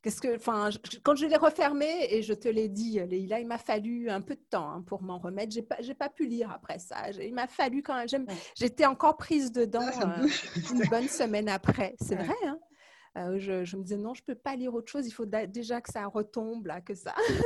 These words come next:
Speaker 2: C'est vrai, ça me, hmm.
Speaker 1: Ouais.
Speaker 2: Eh ben,
Speaker 1: Bravo.
Speaker 2: ça me, eh ben,
Speaker 1: Merci
Speaker 2: rien que
Speaker 1: pour
Speaker 2: pour
Speaker 1: ça,
Speaker 2: ça, voilà,
Speaker 1: c'était
Speaker 2: j'ai bien fait de
Speaker 1: vraiment
Speaker 2: l'écrire,
Speaker 1: super.
Speaker 2: alors.
Speaker 1: Ah oui,
Speaker 2: Eh
Speaker 1: non,
Speaker 2: ben,
Speaker 1: mais
Speaker 2: merci.
Speaker 1: complètement, complètement.
Speaker 2: Merci, Lydie.
Speaker 1: Euh,
Speaker 2: Hmm.
Speaker 1: et donc, j'ai senti aussi,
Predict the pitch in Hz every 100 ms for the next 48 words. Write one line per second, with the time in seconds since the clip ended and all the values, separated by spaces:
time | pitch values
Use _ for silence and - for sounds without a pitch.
0 | 494 640 - - - - - - - -
1 | 185 208 202 226 226 - - _ 196 180
2 | 170 175 208 - - 170 165 160 151 269
3 | 214 - 294 302 277 - 311 220 214 233
4 | 311 214 254 311 285 240 269 254 208 165
5 | 180 196 269 330 277 247 - 233 165 160
6 | - 226 226 233 240 226 220 247 269 269
7 | 254 - 185 - _ - 247 254 226 -
8 | 202 208 - 214 190 170 185 - 185 208
9 | 214 214 202 - - 196 180 - - -
10 | 247 220 554 605 - 226 247 247 349 226
11 | 196 - 247